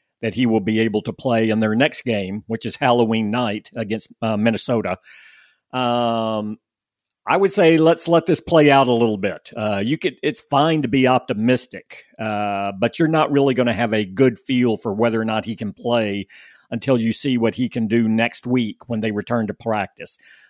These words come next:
Uh, you know, right now he's still in a boot. He'll probably be in, be in a boot for next, the next several days. The players aren't practicing this week, uh, because of the bye week, so that does help him recover. But, um,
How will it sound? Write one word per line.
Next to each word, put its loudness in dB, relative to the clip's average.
Uh, -4
you -2
know, 2
right 2
now 4
he's -2
still 2
in 2
a 4
boot. 2
He'll -2
probably 0
be 0
in, 0
be 0
in 2
a -2
boot 2
for -8
next, -6
the -8
next -4
several -2
days. 0
The -6
players 4
aren't 2
practicing -4
this -6
week, -12
uh, -6
because -4
of -10
the -6
bye 0
week, -8
so -4
that -4
does 0
help -2
him -6
recover. -10
But, 0
um, -6